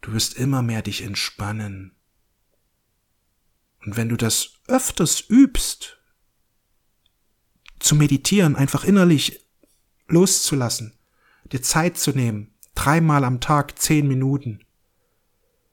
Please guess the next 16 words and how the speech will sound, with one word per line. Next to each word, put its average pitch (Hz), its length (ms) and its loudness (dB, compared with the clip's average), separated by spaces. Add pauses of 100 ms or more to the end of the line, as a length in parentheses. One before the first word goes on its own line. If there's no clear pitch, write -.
(220)
oder 104 280 -4
wenigstens 120 540 0
einmal 123 440 0
am 107 160 -4
Tag - 320 -6
zehn 104 240 -4
Minuten, 104 360 -6
aber 92 160 -6
ich - 100 -6
empfehle 110 340 -2
dir, 127 80 -2
das 117 240 -4
öfters - 460 -4
zu - 160 -4
machen, 123 380 -4
denn 104 240 -6